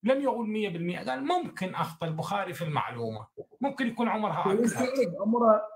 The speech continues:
Speaker 2: كريم تسع سنين قمرية، معناها تقريبًا ثمان سنين وثمان أشهر شمسية، صح ولا لا؟ وعمر
Speaker 1: إيه.
Speaker 2: عائشة كانوا يحسبوه بال-، يعني الش-، الشهر العربي على الق-، على السنة القمرية،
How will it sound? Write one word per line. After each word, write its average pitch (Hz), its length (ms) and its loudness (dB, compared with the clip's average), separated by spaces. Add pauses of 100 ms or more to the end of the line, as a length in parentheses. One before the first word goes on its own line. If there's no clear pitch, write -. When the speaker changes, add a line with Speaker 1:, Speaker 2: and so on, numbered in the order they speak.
Speaker 2:
كريم 190 300 2
تسع 226 280 -2
سنين 180 500 0
قمرية، 185 880 6 (840)
معناها 220 680 2 (120)
تقريبًا 233 480 2
ثمان 220 340 2
سنين 208 540 2 (460)
وثمان 214 420 -2
أشهر 247 260 2
شمسية، 180 680 -4
صح 160 240 -4
ولا 226 120 6
لا؟ 202 180 6 (1080)
وعمر 214 360 4
Speaker 1:
إيه. 226 60 4
Speaker 2:
عائشة 247 380 2 (320)
كانوا 220 180 4
يحسبوه 208 360 -4
بال-، 220 200 0
يعني 208 140 4
الش-، - 380 -8 (420)
الشهر 226 400 4
العربي 196 800 2
على 202 180 2
الق-، - 140 -6
على 196 160 0
السنة 269 280 4
القمرية، 226 840 2